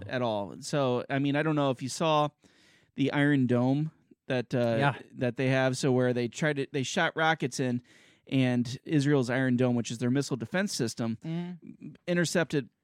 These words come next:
Speaker 1: pretty much all the rockets, ex-, I think, except for two.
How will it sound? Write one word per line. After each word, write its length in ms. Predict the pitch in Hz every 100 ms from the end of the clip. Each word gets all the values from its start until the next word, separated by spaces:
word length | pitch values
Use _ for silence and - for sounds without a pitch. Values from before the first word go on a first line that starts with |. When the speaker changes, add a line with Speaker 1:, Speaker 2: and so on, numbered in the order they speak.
| -
Speaker 1:
pretty 200 | 226 220
much 220 | 185 131
all 220 | 120 143
the 260 | 139 127 -
rockets, 500 | 120 131 123 123 -
ex-, 180 | 123 - -
I 100 | 127
think, 200 | 165 135
except 260 | - 139
for 240 | 139 120 117 -
two. 340 | 143 92 101